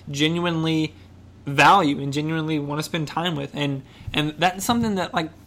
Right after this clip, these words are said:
not a lot of things can do. You know, like, we call this the Nerdum of God podcast, and we wanna keep the Nerdum of God in there because we're both professing Christians, and we both find ourselves,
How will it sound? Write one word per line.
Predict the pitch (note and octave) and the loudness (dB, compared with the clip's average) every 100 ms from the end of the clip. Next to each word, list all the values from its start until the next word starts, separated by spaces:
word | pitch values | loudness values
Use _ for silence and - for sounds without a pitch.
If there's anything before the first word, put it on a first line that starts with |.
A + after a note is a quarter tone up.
| - | -2
not | D#3 F3 G3+ | 4 6 6
a | G3 | 6
lot | F3+ D#3+ F3+ | 8 6 6
of | F#3 | 0
things | F3+ F3+ - | -2 -4 -6
can | - E3 | -2 0
do. | D3 G3 C3+ A2 - | 2 2 2 -2 -4
You | D3+ | 0
know, | C#3+ | 2
like, | C#3+ C#3 | 0 2
we | E3 | 2
call | G#3+ C#4+ | 4 4
this | A#3+ | 2
the | - | -2
Nerdum | D#3+ D3 E3 E3 D3 | 0 2 4 4 2
of | C3+ | 0
God | C#3 C#3+ C3+ | 0 2 0
podcast, | - C#3+ C3+ C#3+ C3+ D3 | 0 0 0 -8 -6 -6
and | C#3 - - - | -6 -10 -14 0
we | E3+ | 0
wanna | F3+ B3 A#3 | 2 2 0
keep | - E3+ | -2 -2
the | |
Nerdum | D3 D#3 D#3 C#3 | 2 4 2 2
of | |
God | C#3 C#3 | 2 2
in | C#3 | 2
there | C#3 | -2
because | C#3 C#3 D3+ D#3 | -2 -2 -2 -2
we're | A#3+ G#3 | -4 4
both | A#3+ A3 A3 - | 6 6 0 -14
professing | - D#3+ E3 D#3+ D3+ | -8 -2 0 0 -2
Christians, | C#3 F3 - D#3+ C#3 | 0 -2 0 -2 -2
and | C#3 | -2
we | |
both | C#3 E3 D#3+ | 0 0 0
find | - D3 | 0 0
ourselves, | C#3+ C#3 C#3+ C#3+ C3+ | -2 -2 0 -2 -4